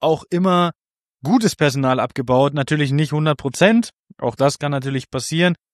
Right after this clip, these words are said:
Aber da, wo Personal abgebaut wird, werden A, B und C Mitarbeiter frei. Und jetzt wollen wir uns natürlich als Unternehmen gerne auf die A-Mitarbeiter fokussieren. Und die meisten würden sagen, ey, ich wär schon froh,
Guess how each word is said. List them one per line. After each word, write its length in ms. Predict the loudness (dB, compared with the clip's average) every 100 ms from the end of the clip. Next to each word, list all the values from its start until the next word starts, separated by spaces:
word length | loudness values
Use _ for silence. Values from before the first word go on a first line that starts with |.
| -4
Aber 180 | 0
da, 180 | 4 4
wo 80 | 4
Personal 380 | 2 0 0 0
abgebaut 500 | -2 -2 0 0 0
wird, 440 | -4 -4 -8 -4
werden 280 | 2 2 0
A, 180 | -4 -2
B 260 | -2 -2 -2
und 180 | -4 -4
C 160 | 2
Mitarbeiter 480 | 2 4 4 2 2
frei. 400 | -2 2 2 2
Und 160 | 0 -4
jetzt 180 | -4 -2
wollen 160 | -2
wir 80 | -2
uns 140 | -4
natürlich 360 | -6 -4 -4 -4
als 140 | -8
Unternehmen 480 | -8 -6 -4 -2 -2
gerne 380 | 0 0 0 -2
auf 180 | -4 -6
die 240 | -4 -4 -6 _ _ _ _ _
A-Mitarbeiter 600 | 2 2 2 2 2 0
fokussieren. 560 | -2 -4 0 4 4 2 _ _ _ -4
Und 160 | -2
die 40 | 0
meisten 340 | 0 0 -2
würden 160 | -2 0
sagen, 220 | 0 0
ey, 120 | -2
ich 160 | -2 -2
wär 100 | -2
schon 240 | 0 -2
froh, 320 | 0 4 4